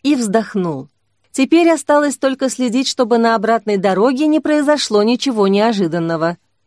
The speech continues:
Васька же следила за изображением. Дрон как раз спустился к ручью,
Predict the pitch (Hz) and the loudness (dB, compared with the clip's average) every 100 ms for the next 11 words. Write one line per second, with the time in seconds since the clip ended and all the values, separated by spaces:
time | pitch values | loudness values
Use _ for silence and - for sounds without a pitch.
0 | _ _ _ _ _ - 170 247 302 - | _ _ _ _ _ -8 -2 -2 -2 -4
1 | 285 254 285 - 262 180 208 208 196 185 | -4 -2 -4 -2 -2 0 2 2 2 2
2 | 185 185 185 185 190 170 165 151 147 151 | 2 0 -2 -2 -2 -2 -6 -6 -8 -12
3 | _ _ _ 165 254 285 277 285 277 285 | _ _ _ -4 0 0 0 -2 -2 0
4 | 247 196 - - 214 208 - 233 196 190 | 0 -2 -8 -8 -6 -6 -2 0 0 -4
5 | - 196 196 - 294 214 - | -6 -6 -4 -4 -2 -2 -4